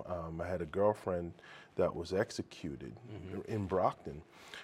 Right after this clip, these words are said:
Speaker 1: and I had detectives knocking on my door talking about, "Hey, you know," you know, and that, you know,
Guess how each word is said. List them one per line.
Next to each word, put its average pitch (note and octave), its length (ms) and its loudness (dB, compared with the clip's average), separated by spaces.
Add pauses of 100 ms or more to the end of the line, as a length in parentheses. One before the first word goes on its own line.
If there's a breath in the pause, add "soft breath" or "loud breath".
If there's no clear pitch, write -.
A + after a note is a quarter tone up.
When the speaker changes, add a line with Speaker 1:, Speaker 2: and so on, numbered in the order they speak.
(140 loud breath)
Speaker 1:
and F#2 140 4
I G2 80 6
had G#2+ 280 4
detectives F#2 680 0
knocking F#2+ 420 2
on F2 180 2
my D#2 180 -4 (100)
door G#2 380 2
talking F2+ 360 -2
about, E2 180 -2
"Hey, G#2+ 420 2
you F2+ 120 -2
know," G#2 260 0 (560 loud breath)
you G#2+ 140 6
know, F2 260 4 (220)
and G2+ 160 0
that, A#2 340 12 (400)
you A#2+ 120 4
know, F2+ 300 4